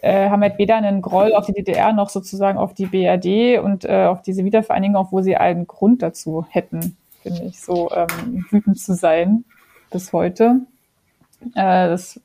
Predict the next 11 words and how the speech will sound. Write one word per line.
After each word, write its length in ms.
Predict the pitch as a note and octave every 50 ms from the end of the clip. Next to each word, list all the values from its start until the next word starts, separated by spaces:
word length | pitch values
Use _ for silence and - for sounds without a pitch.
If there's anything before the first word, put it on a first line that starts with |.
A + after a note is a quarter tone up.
| -
ja, 220 | - F3+ F3+ F3 F#3
fand 240 | - G3+ F#3+ F#3 F#3+
ich 180 | F#3 F#3 - B3
auch 260 | - - F3+ - F#3 G#3
im 180 | G3+ F#3+ F#3
direkten 380 | F#3 F#3+ - F#3 F#3 F#3 F#3+ F#3+
Gespräch 400 | - - - - F#3+ F#3+ F#3 F#3+
mit 140 | F#3+ F#3 F#3+
den 140 | F#3 F3+
beiden 300 | F#3 F3+ F3+ F3+ F#3 F3+
sehr, 540 | F3+ F#3 F3+ F3+ F3+ F3+ F3 F3 E3+ F3+ _